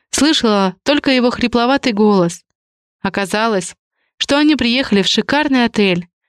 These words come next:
который располагался в нескольких километрах от частного аэропорта.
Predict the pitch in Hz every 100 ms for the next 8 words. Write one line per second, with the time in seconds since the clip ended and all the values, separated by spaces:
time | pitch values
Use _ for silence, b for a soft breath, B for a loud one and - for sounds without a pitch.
0 | _ - 220 220 214 208 - 208 202 214
1 | 254 - 202 196 277 - 277 262 - 220
2 | 196 196 220 226 - 208 - 226 240 -
3 | 240 - 208 202 202 - 208 202 - 185